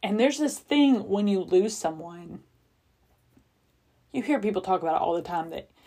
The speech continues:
you know, you're afraid that you're gonna forget things, and it kind of feels like you're moving further and further away from them.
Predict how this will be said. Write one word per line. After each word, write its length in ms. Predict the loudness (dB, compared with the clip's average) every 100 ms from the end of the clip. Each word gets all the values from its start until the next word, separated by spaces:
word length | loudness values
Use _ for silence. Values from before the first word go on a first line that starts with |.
| -20 -20 -20 -20 -20 -20 -20 -20 _ _ _ -8 2
you 100 | 6
know, 80 |
you're 220 | 8 8 6
afraid 680 | 6 6 10 10 10 6 8
that 380 | 10 10 8 0 -14 2
you're 160 | 4
gonna 180 | 6 2
forget 540 | 2 -2 4 4 4
things, 640 | 2 0 2 0 -2 -4 -6
and 640 | -4 -4 -2 -4 -6 -10 -12 -20 _ _ _ _ -6
it 140 | -2
kind 180 | 4 4
of 80 | 4
feels 140 | 4
like 200 | 2 4
you're 100 | 4
moving 500 | 6 4 4 0 -2
further 440 | 0 4 4 4
and 140 | 0 -2
further 320 | -2 -2 0
away 320 | 0 -2 -4
from 260 | -6 -4 0
them. 380 | 2 0 -2